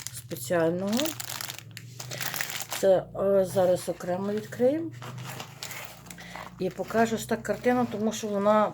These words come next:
вона дуже, вона вис-, сюди вона виска. Покажу зараз.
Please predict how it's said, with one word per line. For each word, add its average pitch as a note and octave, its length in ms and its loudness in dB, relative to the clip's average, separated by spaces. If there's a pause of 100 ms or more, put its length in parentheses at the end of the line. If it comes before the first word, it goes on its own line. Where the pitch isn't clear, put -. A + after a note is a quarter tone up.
(160)
вона G#3 800 4 (240)
дуже, F#3+ 580 2
вона F#3+ 320 0
вис-, F#3 280 -2 (320)
сюди F3 340 4
вона E3+ 280 6
виска. A3+ 600 2 (1000)
Покажу D3+ 380 -4 (100)
зараз. D#3+ 300 -4